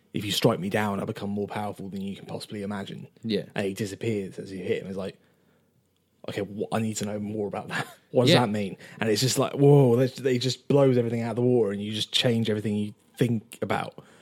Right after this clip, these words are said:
Speaker 1: Um, and the same with, like, the way that the film opens, obviously, because the whole idea of this is that he's taken his,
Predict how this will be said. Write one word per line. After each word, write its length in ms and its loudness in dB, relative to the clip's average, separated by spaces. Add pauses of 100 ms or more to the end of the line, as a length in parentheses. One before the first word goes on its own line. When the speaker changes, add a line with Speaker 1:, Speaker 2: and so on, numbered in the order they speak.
(440)
Speaker 1:
Um, 420 2 (2500)
and 120 2
the 40 0
same 220 6
with, 120 4
like, 180 2
the 60 -4
way 200 6
that 160 -4
the 60 -8
film 260 4
opens, 340 4
obviously, 280 -2
because 240 -4
the 60 4
whole 220 6
idea 360 4
of 100 -2
this 220 -4
is 80 -8
that 340 -4
he's 180 -4
taken 280 0
his, 340 0